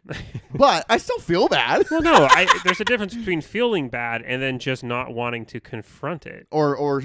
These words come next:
Speaker 2: or
Speaker 1: Because there's no
Speaker 2: insulating them and creating a safe space.
Speaker 1: There's no growth without loss.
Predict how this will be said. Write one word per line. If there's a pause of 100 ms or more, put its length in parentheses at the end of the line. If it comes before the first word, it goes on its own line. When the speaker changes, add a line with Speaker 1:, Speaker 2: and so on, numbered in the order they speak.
Speaker 2:
or
Speaker 1:
Because
there's
no
Speaker 2:
insulating
them
and
creating
a
safe
space.
Speaker 1:
There's
no
growth
without
loss.